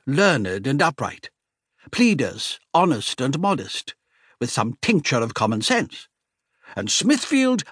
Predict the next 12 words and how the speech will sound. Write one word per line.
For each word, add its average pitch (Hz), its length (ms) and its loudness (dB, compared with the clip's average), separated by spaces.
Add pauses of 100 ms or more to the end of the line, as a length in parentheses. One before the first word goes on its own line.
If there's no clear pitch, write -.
blazing 220 680 4
with 185 200 0
pyramids 208 560 2
of 151 120 -2
law 160 220 0
books, - 420 -10 (840)
the 131 100 0
young 120 280 0
nobility's 156 560 4
education 156 560 0
entirely 147 460 2
changed, 175 600 -2